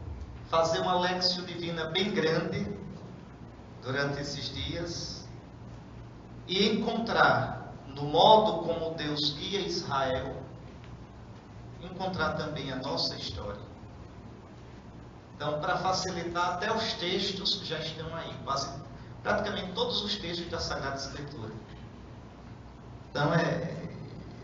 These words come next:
é simples, está certo?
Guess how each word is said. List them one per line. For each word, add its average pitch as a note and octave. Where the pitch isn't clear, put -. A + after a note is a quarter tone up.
é D#3+
simples, -
está -
certo? -